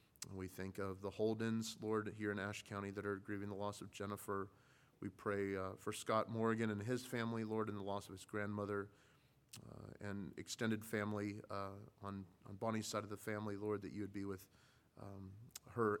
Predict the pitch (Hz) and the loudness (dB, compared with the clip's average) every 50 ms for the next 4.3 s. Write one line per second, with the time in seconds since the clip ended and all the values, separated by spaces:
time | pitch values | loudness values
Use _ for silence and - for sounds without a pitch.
0 | - 110 107 101 73 95 101 98 92 - 101 95 98 95 104 98 95 95 98 98 | 2 0 0 0 0 0 -2 -2 -2 -2 -2 -2 -2 -2 -2 -2 -2 -4 -4 -4
1 | - - - - - 101 95 98 107 104 101 104 - 104 101 - - - 104 104 | -6 -8 -10 -10 -12 -10 -10 -8 -8 -8 -10 -8 -8 -8 -8 -10 -10 -4 -2 0
2 | 101 - 90 101 95 104 95 98 95 95 - 101 92 101 101 98 95 98 95 95 | 0 0 -2 -4 -4 -4 -4 -4 -4 -4 -4 -6 -4 -2 -2 0 0 -2 -4 -6
3 | - - - - - - - - - 104 90 104 104 98 107 104 98 95 101 101 | -10 -16 -20 -20 -20 -20 -20 -12 -8 -4 -2 0 0 2 2 0 0 0 -2 -2
4 | 98 98 101 101 101 | -2 -2 -2 -2 -4